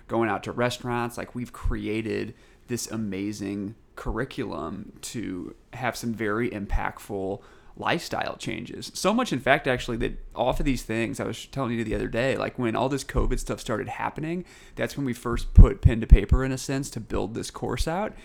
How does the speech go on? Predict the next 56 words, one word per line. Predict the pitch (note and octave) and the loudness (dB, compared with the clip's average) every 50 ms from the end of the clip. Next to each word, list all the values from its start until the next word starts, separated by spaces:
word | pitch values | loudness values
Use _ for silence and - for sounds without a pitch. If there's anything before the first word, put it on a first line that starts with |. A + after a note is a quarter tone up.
| - - - - - - - - | -20 -20 -20 -20 -20 -20 -12 -6
And | - C3 B2 | -2 2 4
I | A#2+ D3 | 4 4
was | E3+ E3 C#3 | 4 4 2
like, | C3+ B2 A2+ A#2 B2 - - - | 2 2 2 2 0 -4 -4 -2
"I | - | -2
wanna | F3+ A3+ G3+ C3+ | 0 2 2 0
test | - - D3 C#3 C#3+ - - | 0 0 0 0 0 0 -2
some | - C3+ C3 | -4 -2 -2
of | A#2 | 0
these | A2+ A#2 A#2+ - | 0 -2 -2 -4
things | - B2 A#2 A2+ A#2 - | -4 -2 -2 0 -2 -2
out, | - - - B2 C3+ B2+ G#2+ G2+ G2+ - - - | -2 0 2 2 4 4 2 0 -2 -4 -4 -6
and, | A2+ A2 G#2+ G#2 G#2 F#2+ | -4 -4 -4 -4 -4 -6
like, | F#2+ F#2+ F2+ F2+ - - - - _ _ _ _ _ _ _ _ _ - | -6 -6 -6 -8 -10 -14 -18 -20 _ _ _ _ _ _ _ _ _ -6
let's, | C#3 C#3 C#3+ - - - - - | -2 -2 -2 -2 -4 -6 -4 -4
let's | C#3+ C#3+ - | -4 -4 -4
do | - B2 A2+ C3 C#3+ D#3 D#3+ | -8 -6 0 2 4 4 4
it | - - | 4 2
so | - - C3 A#2 | 0 -2 -2 0
that | A2+ A2 G#2 - | 0 0 0 0
as | A#2 A#2 | -2 -2
we're | - A#2+ | -2 -2
releasing | A2+ A#2 A2+ B2+ B2+ C3 - C3 A#2+ | -2 -2 -2 -2 -4 -4 -4 -6 -6
this | G2+ F#2 - | -6 -8 -10
course, | - - B2+ C3 C3 A#2 A#2 - - | -8 -6 -4 -4 -2 -4 -4 -6 -8
like, | A2 G#2+ G#2 - - - - - - - - | -8 -10 -10 -10 -16 -20 -20 -20 -20 -10 -4
maybe | B2+ C3 B2+ B2+ C3 | -2 -2 0 0 0
there's | A#2+ A#2 A#2+ | 0 0 -2
an | - A2+ | -2 -4
awesome | - G#2+ A2 A2+ - A#2 G2 G2 G2+ - - | -2 -2 -2 -2 -4 -4 -6 -6 -6 -8 -10
use | - A#2 A#2 A#2 A#2 - | -8 -6 -6 -6 -6 -6
case | - C3 G#2 G#2 G#2+ - G#2+ | -4 -4 -4 -4 -4 -6 -10
or | |
testimonial | G#2 - B2+ A2+ - - B2 A2+ A#2+ B2 G#2+ | -10 -8 -8 -8 -8 -6 -6 -4 -4 -4 -6
for | - - A2+ | -6 -6 -6
myself | A2+ - A2+ - - - A2+ - - - - - | -6 -6 -6 -6 -4 -2 -2 -2 -2 -4 -6 -6
for | A2 | -6
doing | A2 - G2 F2 E2+ E2 | -4 -6 -6 -6 -6 -8
this," | - - - | -10 -8 -4
right? | - - - | -4 -4 -4
Like, | A2 A2 C3+ | -2 -2 0
I | |
was | C#3+ C#3+ | 0 2
already | E3+ D#3+ C#3 B2+ | 2 2 2 0
doing | A#2+ A#2 A#2+ A#2+ B2+ | 0 -2 0 0 0
a | C3+ | 2
lot | C3 C3 C3 | 2 2 2
of | C3+ | 2
this, | B2+ C#3 C3+ | 0 -2 -2
but | - B2+ B2 | -2 -2 -2
I | |
got | A#2 G#2 - - | 0 0 -2 -2
super | - - - D#3 C#3+ - C#3 | -2 -4 -4 -2 2 2 2
strict | - - - C#3+ C#3+ C#3 - | 2 2 2 0 2 2 2
with | - G#2+ - - | 0 0 0 -2
it | G#2+ G2 - | -2 -2 -4